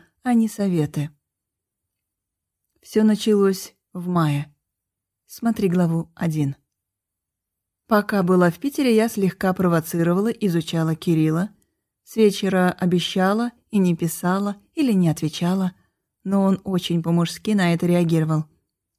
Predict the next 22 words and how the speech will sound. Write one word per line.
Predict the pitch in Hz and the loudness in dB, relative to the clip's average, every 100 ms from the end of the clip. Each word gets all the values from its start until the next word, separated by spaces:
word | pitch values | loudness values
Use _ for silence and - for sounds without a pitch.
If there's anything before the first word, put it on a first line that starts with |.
| _ _ _ _ _ _ - | _ _ _ _ _ _ -2
В | 190 | 4
любом | 208 190 175 | 4 4 2
случае, | - 202 - 196 170 - _ _ | 0 -2 0 0 0 -2 _ _
каждое | - 190 170 180 180 | 0 0 2 2 2
утро | 233 - 202 185 - | -2 -2 -2 -4 -2
я | 220 196 | 2 4
неизменно | 190 185 180 185 175 170 | 6 6 4 4 4 2
получала | 165 165 160 214 214 185 | 2 0 0 0 2 4
несколько | 180 180 175 175 | 2 2 -2 -2
голосовых | 180 175 170 - 175 170 160 | 0 2 0 0 0 0 0
сообщений | - 170 - 247 247 220 | 0 -2 -2 -2 2 0
от | - 165 - | 0 -6 -2
него, | 165 156 156 - _ _ - | 0 0 -2 -4 _ _ -2
под | 190 - | -2 0
которые | 185 180 180 170 | -2 0 2 2
просыпалась | 170 175 - 170 220 247 208 180 _ _ _ _ | 0 -2 -4 -4 -2 0 -2 -4 _ _ _ _
и | 202 | -4
пила | 190 185 196 240 | 0 2 2 0
свой | 220 - 185 214 | -2 -2 0 2
любимый | 175 170 170 220 208 180 | 2 0 2 2 2 0
пуэрториканский | - 175 170 - 175 170 - 175 180 - | -2 -2 -2 -2 -2 -2 0 -2 0 -4
кофе. | 170 160 143 - 135 | -4 -2 -4 -4 -8